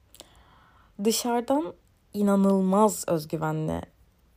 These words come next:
gözüken bir kadından, eee, en sevdiğim cümlelerden biri bu, bu arada.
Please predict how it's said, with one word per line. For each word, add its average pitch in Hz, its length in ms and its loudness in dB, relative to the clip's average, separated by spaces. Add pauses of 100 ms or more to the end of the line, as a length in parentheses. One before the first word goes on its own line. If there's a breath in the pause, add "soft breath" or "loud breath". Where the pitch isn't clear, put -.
gözüken 170 640 -2 (100)
bir - 300 -8
kadından, 180 720 -4 (1500 soft breath)
eee, 175 580 -2
en 180 320 4
sevdiğim 165 440 -2
cümlelerden 165 600 -2
biri 160 240 -6
bu, 160 180 -8
bu - 80 -4
arada. 202 560 -4